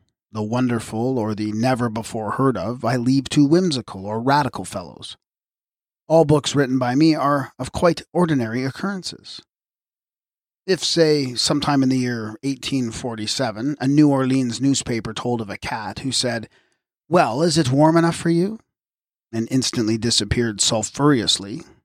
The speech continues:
as should everybody who says that. And if I had a clipping, dated sometime in the year nineteen thirty, telling of a mouse who squeaked,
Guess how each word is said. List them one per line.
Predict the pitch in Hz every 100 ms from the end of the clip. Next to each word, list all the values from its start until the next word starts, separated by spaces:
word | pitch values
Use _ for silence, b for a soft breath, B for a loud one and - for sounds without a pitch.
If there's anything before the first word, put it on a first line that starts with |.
| _ _
as | 110 110
should | - - 127
everybody | 131 123 117 107 107
who | 104 110
says | - 107 98
that. | 107 120 - _ _ _ _ _ _ _ _ _
And | 131 135
if | 135 123 - - _
I | 117
had | 113 123 113
a |
clipping, | - - 151 113 117 - 170 _ -
dated | 135 139 123 113
sometime | 139 127 139 127
in | 120
the | 120
year | 123 120
nineteen | 123 123 113 - 127 120
thirty, | 113 - 175 151 101 131 - _ _ _ _ _ _
telling | 113 107 104
of | 98
a | 98
mouse | 104 139 131 107 - -
who | 117
squeaked, | - - 131 110 - -